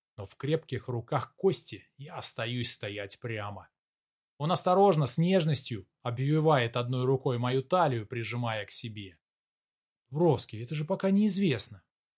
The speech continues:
Прячу глаза, боясь посмотреть на него, но мужчина не дает мне такой возможности. Мне страшно, что будет дальше. Как мы выкрутимся из всех проблем, что свалились на головы? Из-за моей семьи теперь страдаешь ты.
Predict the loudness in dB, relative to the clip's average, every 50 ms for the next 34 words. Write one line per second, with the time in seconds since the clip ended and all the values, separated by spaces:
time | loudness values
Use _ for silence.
0 | _ -10 -8 -6 -4 -4 -4 -2 -2 0 0 0 2 2 2 2 4 2 2 2
1 | 0 -2 -4 -6 -4 -2 -2 -2 -2 -2 -6 -6 -6 -8 -8 -8 -8 -10 -8 -6
2 | -4 -2 -2 -2 -2 -2 -4 -2 -2 0 2 2 2 2 0 0 0 0 -2 -2
3 | -2 -2 0 2 2 4 4 2 2 2 2 2 0 -2 -6 -10 -12 -14 -16 _
4 | _ _ _ _ _ _ _ _ _ -14 -8 -6 -4 -4 -2 0 0 0 0 -2
5 | -4 -4 -4 -6 -4 -4 -4 -4 -4 -2 -2 -2 -2 -4 -6 -12 -16 _ _ _
6 | _ _ _ _ _ _ 0 0 2 4 6 4 6 6 4 4 2 0 0 2
7 | 0 0 0 0 0 0 2 2 2 2 2 2 0 2 4 6 6 6 6 4
8 | 0 -2 -2 0 0 0 2 2 0 0 -2 -2 -2 -2 -2 0 0 0 0 0
9 | -2 -4 -8 -10 _ _ _ _ _ _ _ -10 -4 -2 0 2 4 4 4 4
10 | 4 2 2 2 2 2 2 2 2 2 0 0 2 6 6 6 6 4 2 2
11 | 4 4 4 4 4 4 2 0 -2 -2 -2 -2 -2 -4